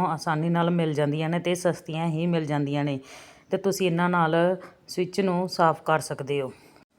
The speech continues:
ਤੁਸੀਂ ਖੁਦ ਵੇਖ ਕੇ ਹੈਰਾਨ ਹੋ ਜਾਓਗੇ, ਤੁਹਾਡੇ ਸਵਿੱਚ ਇੰਨੇ ਵਧੀਆ ਸਾਫ਼ ਹੋ ਜਾਣਗੇ, ਤੁਹਾਡਾ ਘੰਟਿਆਂ ਦਾ ਕੰਮ ਮਿੰਟਾਂ ਵਿੱਚ ਹੋ ਜਾਏਗਾ।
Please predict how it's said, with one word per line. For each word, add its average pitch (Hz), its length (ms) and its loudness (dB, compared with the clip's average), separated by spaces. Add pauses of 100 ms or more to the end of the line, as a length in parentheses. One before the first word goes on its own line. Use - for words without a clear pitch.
(480)
ਤੁਸੀਂ 202 240 -2
ਖੁਦ 208 220 0
ਵੇਖ 202 260 4
ਕੇ 185 100 0
ਹੈਰਾਨ 185 340 0
ਹੋ 170 160 0
ਜਾਓਗੇ, 160 360 0
ਤੁਹਾਡੇ 170 400 2
ਸਵਿੱਚ 160 360 -2
ਇੰਨੇ 156 300 0
ਵਧੀਆ 160 340 0
ਸਾਫ਼ 151 340 0
ਹੋ 170 100 2
ਜਾਣਗੇ, 147 500 -2 (360)
ਤੁਹਾਡਾ 185 340 2
ਘੰਟਿਆਂ 180 340 4
ਦਾ 170 100 2
ਕੰਮ 165 260 2
ਮਿੰਟਾਂ 170 340 2
ਵਿੱਚ 170 200 -4
ਹੋ 170 180 2
ਜਾਏਗਾ। 135 380 -4